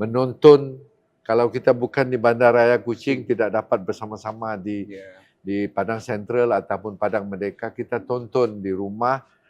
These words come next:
Speaker 1: dan sama-sama dapat, eh, menghayati, mencurahkan kegembiraan kita. Apa yang dapat kita lihat pada masa ini, walaupun Sarawak, eh,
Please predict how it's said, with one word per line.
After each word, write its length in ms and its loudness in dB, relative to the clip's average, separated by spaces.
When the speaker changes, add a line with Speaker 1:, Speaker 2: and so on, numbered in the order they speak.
Speaker 1:
dan 200 2
sama-sama 720 0
dapat, 640 -2
eh, 400 -6
menghayati, 720 -2
mencurahkan 920 -2
kegembiraan 960 -2
kita. 400 -8
Apa 240 0
yang 160 2
dapat 320 0
kita 320 -2
lihat 480 -2
pada 160 0
masa 320 -4
ini, 360 -6
walaupun 520 2
Sarawak, 480 0
eh, 300 0